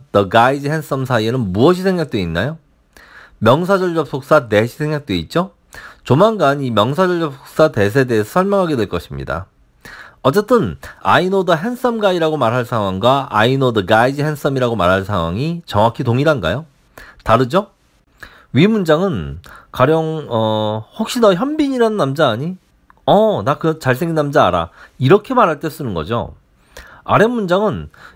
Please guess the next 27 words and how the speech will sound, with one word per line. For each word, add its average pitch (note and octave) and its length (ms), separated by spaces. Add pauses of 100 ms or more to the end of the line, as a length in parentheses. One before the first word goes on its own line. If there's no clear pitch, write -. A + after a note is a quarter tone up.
"야, A#2+ 160
너 A2+ 160
혹시 D#3 500
현빈이라는 A#3+ 480
남자가 C#3 280
잘생겼다는 C3+ 560
거 C#3+ 100
알고 B2 240
있니?" F3+ 320 (480)
"응, F3 500 (100)
나 F3 140
그 F#3 100
남자가 G3 220
잘생겼다는 D#3 600
거 E3+ 80
알고 B2 260
있어." C3+ 480 (340)
이런 F#3+ 320
문맥에 F3+ 400
사용합니다. E3 720 (840)
두 A#3 180
문장이 G3 420
사용될 A#3+ 540
상황이 D3 580
서로 B3+ 240
미묘하게 C#3 520
달라요. F2 460